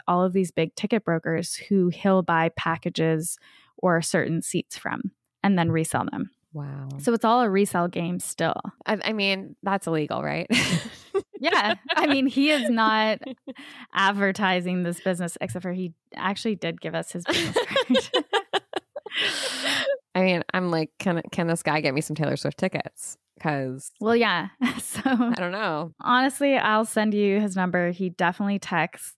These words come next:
Speaker 1: Josh. I was like, "Josh, you have to text him. Just make some kind of connection so he remembers who we are in case we need some tickets one day."
Speaker 2: Mm-hmm.
Speaker 1: So he texted him,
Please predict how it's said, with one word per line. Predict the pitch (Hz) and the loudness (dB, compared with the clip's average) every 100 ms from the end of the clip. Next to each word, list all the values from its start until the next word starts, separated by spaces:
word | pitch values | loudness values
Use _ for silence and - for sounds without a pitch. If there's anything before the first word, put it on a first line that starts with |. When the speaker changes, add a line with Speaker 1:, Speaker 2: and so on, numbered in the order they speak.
| _ | _
Speaker 1:
Josh. | 202 180 202 - - | 2 4 4 0 0
I | 196 | 0
was | 190 | 2
like, | 185 | -2
"Josh, | - 175 - | 2 0 2
you | |
have | 190 - | 0 2
to | 220 | 0
text | 180 180 - | 0 0 0
him. | 185 180 | -2 0
Just | 185 - | -2 0
make | 185 175 | -2 0
some | - 185 | -2 0
kind | - 185 180 | 0 0 2
of | 170 165 - - | 0 -2 -8 -8
connection | - 170 - - 165 170 165 - - _ | -2 -2 -2 -4 -2 -4 -6 -10 -18 _
so | - 196 | -2 2
he | 196 | 2
remembers | 185 185 180 190 185 | 2 2 2 2 2
who | 208 185 | 2 4
we | 175 | 4
are | 165 | 4
in | 165 | 2
case | 175 190 170 | 0 0 0
we | 180 | -2
need | 175 165 160 | -2 -2 -4
some | 165 160 | -8 -4
tickets | 170 - 160 | -4 -4 -4
one | 160 - | -4 -2
day." | - - 156 | 0 0 -2
Speaker 2:
Mm-hmm. | 160 226 - _ | -4 -10 -16 _
Speaker 1:
So | - | 2
he | 214 | 2
texted | 202 214 202 202 196 | 4 0 0 0 4
him, | 202 196 | 4 4